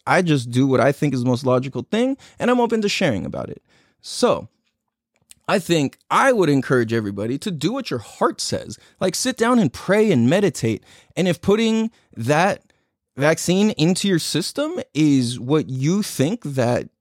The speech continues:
you know, God, the universe, your spirit, whatever wants you to do, then cool. If you think that's the work of the devil and you're not gonna fuck with it, then cool.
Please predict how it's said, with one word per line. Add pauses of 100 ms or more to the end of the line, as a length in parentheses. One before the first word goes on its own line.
(120)
you
know,
God,
the
universe,
your
spirit,
whatever
wants
you
to
do, (440)
then
cool. (260)
If
you
think
that's
the
work
of
the
devil (200)
and
you're
not
gonna
fuck
with
it, (200)
then
cool.